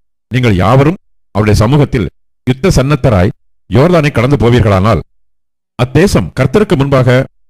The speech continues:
வசப்படுத்தப்பட்ட பின்பு, நீங்கள் திரும்பி வந்து கர்த்தருக்கு முன்பாகவும் இஸ்ரவேலருக்கு முன்பாகவும் குற்றமில்லாதிருப்பீர்கள். அதற்கு பின்பு இந்த தேசம் கர்த்தருக்கு முன்பாக உங்களுக்கு சுதந்திரமாகும்.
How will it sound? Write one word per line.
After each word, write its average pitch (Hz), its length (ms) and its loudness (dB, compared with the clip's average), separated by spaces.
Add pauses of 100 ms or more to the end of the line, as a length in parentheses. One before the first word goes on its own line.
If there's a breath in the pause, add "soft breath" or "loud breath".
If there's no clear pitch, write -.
(180)
வசப்படுத்தப்பட்ட - 640 -2
பின்பு, 110 340 0 (500)
நீங்கள் 143 280 -2
திரும்பி 202 280 0
வந்து 117 320 0 (580)
கர்த்தருக்கு 190 380 -2
முன்பாகவும் 104 540 0 (580)
இஸ்ரவேலருக்கு 180 580 0
முன்பாகவும் 101 520 0 (500)
குற்றமில்லாதிருப்பீர்கள். 113 880 -2 (500)
அதற்கு 117 320 -2
பின்பு 147 380 -2 (340)
இந்த 104 180 -4
தேசம் 113 380 -2 (420)
கர்த்தருக்கு 151 340 -2
முன்பாக 107 460 0 (340)
உங்களுக்கு 113 360 -4
சுதந்திரமாகும். 101 640 -2